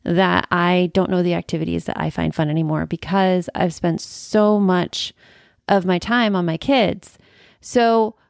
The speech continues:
right now I am in the process of exploring, uh, what I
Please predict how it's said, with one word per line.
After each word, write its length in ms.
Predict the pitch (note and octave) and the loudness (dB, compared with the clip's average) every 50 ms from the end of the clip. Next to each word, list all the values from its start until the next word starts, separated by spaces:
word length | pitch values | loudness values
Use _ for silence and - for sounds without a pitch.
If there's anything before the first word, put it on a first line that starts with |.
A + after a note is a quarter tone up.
| _ _ - | _ _ -4
right 220 | G3+ A#3 B3 - | -2 -2 -2 -2
now 240 | A#3+ B3 A#3 A3+ - | -2 -4 -4 -4 -6
I 220 | - A3 A#3+ B3+ C#4+ | -6 -4 0 2 4
am 160 | C#4+ C#4 A#3+ | 4 4 4
in 80 | A3 G3+ | 4 2
the 80 | F#3 | 0
process 460 | - - E3 D3+ D#3 - F3 D#3+ - | -2 -4 -8 -8 -8 -8 -8 -10 -10
of 120 | E3+ D3+ - | -10 -12 -12
exploring, 840 | - - - - - E3 D#3 D#3 D3 C#3+ D3+ D3+ D3+ D3+ D#3+ E3 - - - | -14 -16 -16 -12 -8 -4 -4 -4 -4 -4 -6 -6 -6 -6 -6 -8 -8 -10 -10
uh, 280 | - D#3+ D3+ D3 D#3+ D#3+ | -10 -10 -8 -8 -8 -8
what 320 | D3+ D#3+ E3+ F3 E3+ - - | -8 -4 -4 -4 -4 -2 -4
I 240 | F3 E3+ F3 E3 | -2 -2 -2 -4